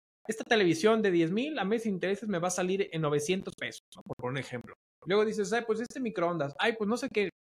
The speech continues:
Entonces, al final, tu flujo de efectivo por todas las compras que hiciste a meses de intereses ya no son novecientos pesos, ya pueden ser dos mil pesos, tres mil pesos mensuales. Y dices: "Ah, caray, no, a lo mejor eso no lo tenías contemplado en tu flujo". A lo mejor ahorita dije,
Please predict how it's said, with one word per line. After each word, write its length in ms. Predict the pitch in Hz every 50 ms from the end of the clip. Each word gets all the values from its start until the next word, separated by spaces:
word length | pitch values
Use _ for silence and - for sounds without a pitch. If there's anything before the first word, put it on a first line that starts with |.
| _ _ -
Entonces, 280 | - 202 214 277 240 254
al 100 | 208 -
final, 340 | - 185 196 208 233 226
tu 100 | - 185
flujo 240 | 147 - 254 254 311
de 60 | 277 208
efectivo 400 | 170 170 160 - 202 196 208 214
por 220 | - - 151 143 -
todas 160 | - 311 320
las 140 | 285 - -
compras 260 | - 226 220 240 202
que 60 | 170
hiciste 180 | 190 180 185 220
a 40 | 202
meses 140 | 196 208 202
de 60 | 208
intereses 380 | 180 156 170 175 180 214 220
ya 140 | 175 143 127
no 100 | 117 120
son 140 | - - 123
novecientos 340 | 120 123 120 - 160 165 - -
pesos, 280 | 330 330 294 - 160 127
ya 60 | 117 110
pueden 180 | - 135 131 127
ser 160 | - 135 123
dos 160 | 123 113 131
mil 80 | 127 113 -
pesos, 320 | - 170 180 160 - 170 151 -
tres 180 | - 120 117 120
mil 160 | 127 131 135 - -
pesos 320 | 143 170 185 185 190 180
mensuales. 540 | 170 160 160 - 185 180 175 175 196 214 214 - _ _ _ _ _ _ -
Y 60 | 131
dices: 240 | 127 127 127 120 - - _ _ - -
"Ah, 60 | 98
caray, 340 | - - 131 139 190 233 185 143 - _ _ _ _ _ - -
no, 200 | 113 113 107 101
a 240 | 110 110 - - 110
lo 60 | 110
mejor 200 | 113 113 - 147 165
eso 120 | - 226
no 60 | 202
lo 100 | 196 202
tenías 180 | 190 175 175 180
contemplado 420 | - 214 190 165 151 135 156 165 156
en 80 | 143
tu 20 | 139
flujo". 240 | 160 220 220 214
A 40 | - 135
lo 60 | 139
mejor 220 | 143 - 196 226 311
ahorita 280 | 277 226 226 226 247 226
dije, 300 | 196 170 190 202 -